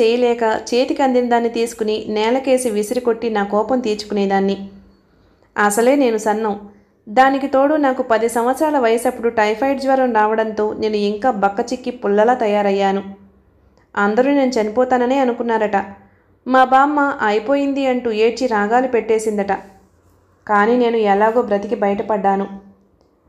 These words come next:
అందరూ సంతోషపడ్డారు. కానీ నాకు మాత్రం కాస్త కూడా సంతోషం లేకుండా చేశారు. "ఛీ, అసలు ఎందుకు బ్రతికానా?" అని ఏడ్చాను.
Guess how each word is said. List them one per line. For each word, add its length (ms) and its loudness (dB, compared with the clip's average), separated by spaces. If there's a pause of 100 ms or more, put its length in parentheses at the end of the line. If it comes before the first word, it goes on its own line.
(240)
అందరూ 340 4
సంతోషపడ్డారు. 1120 -2 (840)
కానీ 280 4
నాకు 380 2
మాత్రం 380 -2
కాస్త 340 -2
కూడా 260 0
సంతోషం 540 0
లేకుండా 380 0 (100)
చేశారు. 360 0
"ఛీ, 680 -12
అసలు 180 -4
ఎందుకు 340 0
బ్రతికానా?" 540 2
అని 180 2
ఏడ్చాను. 560 -4